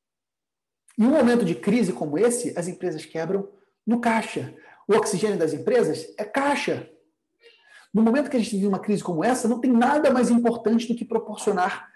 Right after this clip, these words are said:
caixa para as empresas. Então, contador, contadora,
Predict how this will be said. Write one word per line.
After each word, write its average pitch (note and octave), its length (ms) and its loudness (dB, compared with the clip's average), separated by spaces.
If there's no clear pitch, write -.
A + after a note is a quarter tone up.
caixa E3 340 0
para - 120 -6
as E3 80 -4
empresas. A3+ 520 2
Então, D4 260 2
contador, A3+ 340 2
contadora, D3+ 640 0